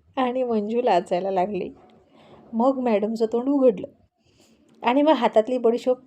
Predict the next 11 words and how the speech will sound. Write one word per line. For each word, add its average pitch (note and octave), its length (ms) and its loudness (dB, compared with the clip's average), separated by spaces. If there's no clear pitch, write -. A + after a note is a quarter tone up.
त्यानं A3 260 0
तिच्या A3+ 260 -4
तोंडामध्ये G3+ 520 -2
टाकली A#3+ 480 -6
आणि A3+ 200 -2
पुन्हा C#4 520 -2
त्याचा A3+ 320 -8
हात A3 140 -4
पकडून G#3 440 -6
ती A3 160 -4
म्हणाली, G#3 400 -2